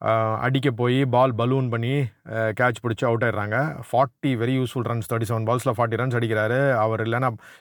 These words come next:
செஞ்சுரி பார்ட்னர்ஷிப் involved with, அஹ், விராட் கோலி. அவர் இல்லைன்னா ஜெயிச்சிருக்கவே முடியாது. விக்கெட்ஸும் எடுத்திருக்காரு, ஃபார்ட்டி ரன்ஸும் எடுத்திருக்காரு. ஒரு really a very good all round performance from ஹார்திக். So, கார்த்திக் வராரு.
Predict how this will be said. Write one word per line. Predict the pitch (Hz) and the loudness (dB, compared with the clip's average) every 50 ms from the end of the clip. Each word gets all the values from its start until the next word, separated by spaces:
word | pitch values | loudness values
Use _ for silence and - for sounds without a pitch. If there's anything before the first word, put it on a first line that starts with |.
| - - 123 | -8 -4 -4
செஞ்சுரி | 120 - 127 127 107 - | -2 -2 -2 0 0 2
பார்ட்னர்ஷிப் | 123 120 110 131 127 117 - 135 117 101 | 0 0 0 0 -2 -2 0 -2 -2 -2
involved | 123 113 113 117 117 117 120 120 120 113 | -2 -2 -2 -2 0 0 2 2 0 0
with, | 110 107 107 107 104 - - 110 | -2 -2 -4 -6 -6 -6 -4 -2
அஹ், | 110 107 104 104 104 101 101 101 101 104 104 - - - _ - | -2 0 0 -2 -2 -2 -2 -4 -4 -6 -8 -10 -16 -20 _ -4
விராட் | 113 117 120 117 113 104 | -2 0 0 0 0 -2
கோலி. | - 110 107 110 123 147 156 - - _ | -2 0 0 2 2 0 0 -2 -6 _
அவர் | - 120 117 117 117 | -2 0 0 0 2
இல்லைன்னா | 113 120 123 131 131 127 | 2 0 2 2 2 2
ஜெயிச்சிருக்கவே | 113 123 117 - 117 110 113 117 113 110 | 2 0 0 0 0 0 0 0 0 0
முடியாது. | 107 107 110 107 104 98 101 - _ _ - - _ - | -2 -2 -2 -2 -2 -2 -6 -10 _ _ -20 -20 _ -4
விக்கெட்ஸும் | 113 120 110 147 139 120 - | -4 0 2 2 2 2 2
எடுத்திருக்காரு, | 143 135 127 117 127 120 104 117 117 113 123 135 151 151 135 | 2 2 2 0 -2 -2 0 0 0 2 2 2 2 2 2
ஃபார்ட்டி | 127 120 117 123 110 | 2 0 0 0 0
ரன்ஸும் | 113 120 117 110 127 117 | -2 -2 -2 -2 -2 -2
எடுத்திருக்காரு. | 110 95 101 95 104 101 107 123 143 151 | -2 -2 -4 -4 -4 -4 -2 -2 -2 -2
ஒரு | 135 113 98 101 113 | -2 -2 -2 -2 0
really | 120 131 131 131 131 120 110 | 0 2 2 2 2 2 2
a | 104 107 | 2 0
very | 107 117 | 0 -2
good | 110 120 110 98 | 0 0 0 2
all | 98 110 | 2 2
round | 110 113 117 110 92 107 | 0 0 -2 -4 -4 -6
performance | 90 - 110 101 101 104 104 - | -6 -6 -6 -6 -6 -6 -8 -8
from | - 104 101 98 | -8 -8 -6 -6
ஹார்திக். | 101 101 98 95 98 90 - - - _ _ _ _ _ _ _ _ _ _ _ _ _ _ _ _ _ _ _ | -4 -4 -4 -4 -6 -8 -10 -14 -18 _ _ _ _ _ _ _ _ _ _ _ _ _ _ _ _ _ _ _
So, | - - - - 139 | -12 -8 -6 -2 0
கார்த்திக் | 143 151 151 147 160 143 143 135 135 | 0 0 0 0 -2 0 0 2 2
வராரு. | 135 131 131 139 143 147 151 135 | 2 2 2 2 0 0 -2 -2